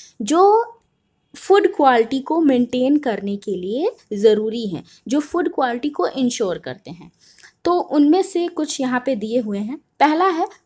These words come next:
Food and Vegetable Product Order, Specification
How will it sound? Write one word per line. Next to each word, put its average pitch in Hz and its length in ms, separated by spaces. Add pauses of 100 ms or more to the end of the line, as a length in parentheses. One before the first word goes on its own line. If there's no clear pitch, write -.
(100)
Food 415 260 (140)
and 285 240
Vegetable 240 640 (140)
Product 208 380 (140)
Order, - 280 (500)
Specification 349 880